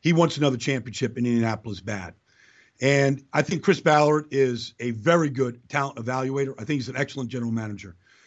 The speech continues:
And if you talk to Chris Ballard, uh, about Jacoby Brissett, everybody will say nice things about Jacoby Brissett 'cause they're all, e-,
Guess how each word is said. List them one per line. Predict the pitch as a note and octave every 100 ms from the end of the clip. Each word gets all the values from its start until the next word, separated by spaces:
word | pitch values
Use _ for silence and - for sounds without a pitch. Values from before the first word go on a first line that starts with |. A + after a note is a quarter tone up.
| _
And | G#3+
if | A3
you | A#3+
talk | A#3 C4+
to | A#3+ E3+
Chris | - F#3 A#2
Ballard, | C#3+ B2 A#2 A#2+ _ _ _ _ _
uh, | - B2 C3
about | C#3 D#3+
Jacoby | - B2+ E3 D3
Brissett, | C3 B2 C3
everybody | E3 A#3 A3
will | F3
say | F#3 D#3+
nice | D#3 D#3
things | E3 D3
about | C3 B2+
Jacoby | A#2 A2 B2+ A#2+
Brissett | A#2 A2+ A2+ -
'cause | D3+ - - -
they're | D3
all, | G3+ G#3+ F#3 - _ _ _ _
e-, | -